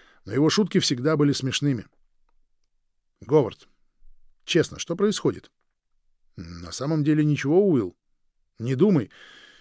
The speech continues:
я не собираюсь немедленно кого-то реплицировать. Просто дело в том, что у нас есть только одно поколение людей, у которых можно получить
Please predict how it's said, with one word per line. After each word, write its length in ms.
я 240
не 120
собираюсь 500
немедленно 460
кого-то 480
реплицировать. 800
Просто 240
дело 220
в 40
том, 160
что 180
у 60
нас 240
есть 180
только 320
одно 300
поколение 520
людей, 380
у 100
которых 340
можно 340
получить 540